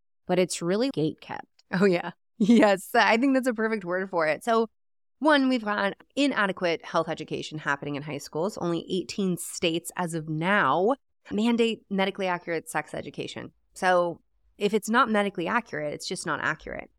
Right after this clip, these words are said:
Speaker 2: So we've got that piece. We've also got the piece that, like, if nobody taught your grandmother or your mother or, you know, your cousin or your aunt, like, who's gonna teach you? How are they going to teach you? That, I think, is incredibly unfair for us to be like,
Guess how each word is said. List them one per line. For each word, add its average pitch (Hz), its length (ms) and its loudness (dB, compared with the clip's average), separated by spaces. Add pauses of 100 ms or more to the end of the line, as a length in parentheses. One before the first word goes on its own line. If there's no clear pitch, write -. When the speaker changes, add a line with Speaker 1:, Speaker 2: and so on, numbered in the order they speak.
(380)
Speaker 2:
So 254 120 -2
we've 240 100 0
got 277 160 2
that 208 240 0
piece. - 480 -10
We've 202 140 2
also 240 200 2
got 240 140 -2
the 220 60 -8
piece 226 400 -4
that, 190 240 0
like, 180 180 -2
if 180 180 -2
nobody 254 460 -2
taught 220 460 -2
your 170 180 -6
grandmother 165 520 0
or 170 120 -2
your 156 140 -2
mother 160 420 0
or, 160 380 -2 (680)
you 208 120 2
know, 185 60 2
your 170 160 -4
cousin 196 420 0
or 170 120 -6
your 156 160 -6
aunt, 185 260 -2
like, 175 140 -6
who's 220 220 -4
gonna 208 200 -4
teach - 280 -10
you? - 200 -6 (420)
How 180 220 2
are 185 100 2
they 175 100 -2
going 160 180 -2
to 151 80 -4
teach - 260 -10
you? 139 200 -10
That, 180 360 2
I 185 120 -2
think, 180 240 -6
is 170 140 -6
incredibly 170 460 -2
unfair 160 440 -2
for 165 160 -6
us 160 140 -6
to 165 60 -10
be 160 120 -4
like, 160 180 0